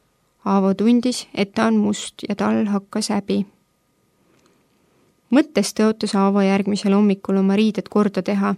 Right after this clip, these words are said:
ja üleüldse hakata korralikuks poisiks. See oli imelik idee, kuid haaras teda oma valdusse nii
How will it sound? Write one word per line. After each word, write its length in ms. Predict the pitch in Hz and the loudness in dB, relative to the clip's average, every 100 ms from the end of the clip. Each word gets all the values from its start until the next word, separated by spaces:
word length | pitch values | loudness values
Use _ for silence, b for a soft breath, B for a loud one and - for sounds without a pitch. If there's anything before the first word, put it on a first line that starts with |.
| _ _ _ | _ _ _
ja 100 | 202 | 0
üleüldse 540 | 233 247 196 208 - | 4 4 4 0 -2
hakata 380 | 202 196 202 - | -4 -4 -6 -6
korralikuks 640 | 190 202 196 185 - 190 - | -2 0 2 0 -4 -8 -4
poisiks. 600 | 196 202 196 196 - - _ _ _ _ _ _ _ _ _ _ - | 0 0 -2 -6 -8 -12 _ _ _ _ _ _ _ _ _ _ -12
See 200 | - 208 | 0 2
oli 140 | 208 | 4
imelik 460 | 262 214 180 - - | 4 2 0 -4 -6
idee, 400 | 202 214 190 185 _ _ | 0 0 0 -2 _ _
kuid 220 | - 196 190 | -4 -4 0
haaras 400 | 214 226 233 - | 2 2 0 -2
teda 280 | 196 196 202 | -2 0 0
oma 220 | 202 202 | 0 0
valdusse 640 | 196 196 190 196 - - 196 | 2 0 0 -4 -6 0 2
nii 220 | 226 | 4